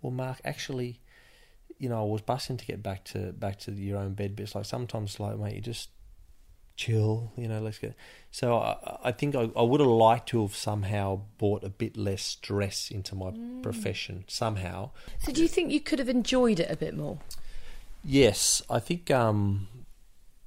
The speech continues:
Speaker 1: that could have been, yeah, something which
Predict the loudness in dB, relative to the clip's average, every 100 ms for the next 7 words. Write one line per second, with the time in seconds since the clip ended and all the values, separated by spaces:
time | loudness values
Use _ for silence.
0 | -12 -2 0 0 0 0 2 0 0 0
1 | -4 -8 -14 -2 0 0 -2 -18 -20 -20
2 | -20 -20 -20 -10 -2 0 0 -2 -2 -6